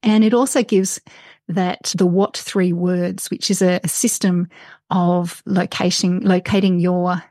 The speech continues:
position on the earth using three words instead of a whole long string of numbers, which for people who might have difficulty with numbers, it's a, it's a much easier way. So this app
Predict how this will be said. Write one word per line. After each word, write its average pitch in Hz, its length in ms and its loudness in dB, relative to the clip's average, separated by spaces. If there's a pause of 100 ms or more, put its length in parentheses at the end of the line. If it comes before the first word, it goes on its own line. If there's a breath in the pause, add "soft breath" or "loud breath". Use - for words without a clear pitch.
(160)
position 190 380 0
on 175 140 -2
the 175 160 -8
earth 381 300 -2 (380 loud breath)
using 285 340 2
three 220 280 0
words 170 440 -2
instead 170 300 -4
of 170 100 -4
a 170 40 -4
whole 180 300 -2
long 170 220 -2
string 175 300 -4
of 170 120 -4
numbers, 180 360 -4
which - 240 -2 (100)
for 226 120 0
people 247 340 2
who 208 220 0
might 185 260 -6
have 180 240 -4
difficulty 220 460 -2
with 196 160 0
numbers, 226 480 2 (420 loud breath)
it's 220 200 0
a, 190 140 2
it's 196 200 -2
a 165 100 -4 (260)
much 202 340 -2
easier 170 260 -2
way. 170 140 0
So 233 180 2
this 285 280 0
app - 160 -4